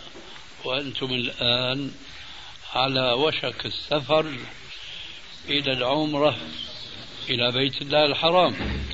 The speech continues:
بأنه ينبغي عليكم أن تخلصوا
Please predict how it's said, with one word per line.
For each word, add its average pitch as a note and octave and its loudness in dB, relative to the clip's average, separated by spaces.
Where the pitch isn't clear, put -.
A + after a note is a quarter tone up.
بأنه D3 0
ينبغي C#3 0
عليكم D3 0
أن B2+ -2
تخلصوا B2 0